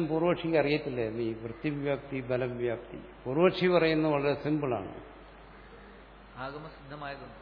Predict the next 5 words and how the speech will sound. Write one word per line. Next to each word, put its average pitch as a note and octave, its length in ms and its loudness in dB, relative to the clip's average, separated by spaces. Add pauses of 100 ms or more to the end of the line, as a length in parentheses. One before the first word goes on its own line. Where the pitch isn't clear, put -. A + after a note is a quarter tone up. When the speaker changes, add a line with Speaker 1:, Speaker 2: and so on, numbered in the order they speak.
Speaker 2:
ആഗമവേദ്യമായതുകൊണ്ട്? D3+ 960 -10 (480)
Speaker 1:
അല്ല, F3 220 -6 (160)
അറിയുന്നതെല്ലാം G3 680 10 (520)
വേദ്യം, C3+ 400 6 (220)
അറിയപ്പെടാത്തതെല്ലാം E3 880 8